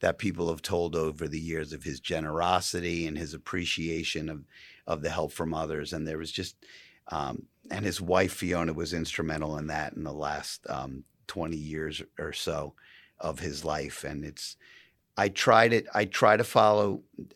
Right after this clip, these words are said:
I don't have to consciously try, but I, I, I treasure what I stumble upon in that, in my own songwriting and the making of my own music. I have a guy I work with named Kevin Salem, who I admired in the nineties.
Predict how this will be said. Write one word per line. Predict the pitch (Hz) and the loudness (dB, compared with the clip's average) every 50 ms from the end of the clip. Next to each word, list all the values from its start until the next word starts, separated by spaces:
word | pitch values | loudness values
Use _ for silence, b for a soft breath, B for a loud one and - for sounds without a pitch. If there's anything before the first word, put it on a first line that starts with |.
| _ - | _ 0
I | 113 127 | 4 4
don't | 131 139 127 | 6 6 6
have | 143 139 135 - | 6 6 6 6
to | - 120 104 - - _ - _ | 6 6 6 4 2 _ -14 _
consciously | - - 104 104 110 104 123 110 - - 107 101 101 92 92 - - _ | 0 2 4 4 4 2 0 -2 -2 0 0 0 0 0 -4 -8 -16 _
try, | - - - 98 95 104 113 113 | -6 4 6 8 8 8 8 6
but | 98 98 87 90 | 4 2 2 2
I, | 90 90 - - | 0 0 -2 -2
I, | - 92 92 82 - _ - - | -2 -2 -2 -4 -6 _ -10 -4
I | - 98 95 | -4 -4 -2
treasure | - - - - 104 107 107 104 104 110 101 98 90 B B B B B _ | -2 -4 0 4 4 6 6 6 4 4 2 2 0 B B B B B _
what | - 92 95 90 | 0 4 4 6
I | 87 87 | 4 4
stumble | - - - 101 92 92 87 87 87 | 2 2 2 2 2 2 2 0 0
upon | 85 - - 90 85 85 80 80 78 b b b b b b b b b _ _ _ _ - | -2 -2 -2 0 0 0 -2 -4 -8 b b b b b b b b b _ _ _ _ -4
in | 87 87 82 82 | 0 0 2 2
that, | 85 82 82 80 - - _ _ _ | 2 2 2 0 -2 -4 _ _ _
in | 80 85 85 | -4 -2 0
my | 82 80 80 82 | 0 0 0 -2
own | 82 82 85 | -2 -2 -2
songwriting | - - - 87 82 82 80 85 82 82 80 82 82 80 80 85 82 | -2 0 2 2 2 2 2 0 0 2 2 0 0 -2 -2 -4 -4
and | 80 80 80 | -4 -4 -2
the | 80 | -2
making | 82 85 87 - - 82 82 | -2 -2 -2 -4 -4 -4 -4
of | 80 | -2
my | 78 78 78 78 82 | -2 -4 -4 -2 -4
own | 78 80 78 | -4 -4 -4
music. | 78 82 82 82 80 85 82 - - _ _ | -2 -2 -4 -2 -2 -4 -6 -6 -8 _ _
I | 87 95 95 | 2 2 2
have | 95 98 98 95 92 85 80 - B B B B B B B _ | 4 6 4 4 4 2 0 -8 B B B B B B B _
a | - 92 | -6 -6
guy | 92 92 92 87 90 90 | 2 2 2 4 4 4
I | 87 90 87 | 4 2 2
work | 78 82 87 98 95 - | 2 2 2 0 2 2
with | 101 104 95 87 | 2 2 2 2
named | 95 87 85 90 - | 0 -2 -2 -4 0
Kevin | - 101 92 82 90 90 | 2 2 2 2 0 -2
Salem, | - - - 87 90 90 95 95 95 92 | -2 0 0 2 2 2 2 2 0 0
who | 87 92 82 | -2 -2 -2
I | 82 78 78 | 0 0 -2
admired | 82 78 87 85 82 87 85 85 82 82 | -2 -2 -2 -2 0 0 0 0 -2 -2
in | 82 82 | -4 -4
the | 80 | -4
nineties. | 85 87 87 92 92 90 92 92 90 | -2 -2 -2 -2 -2 -2 -2 -4 -6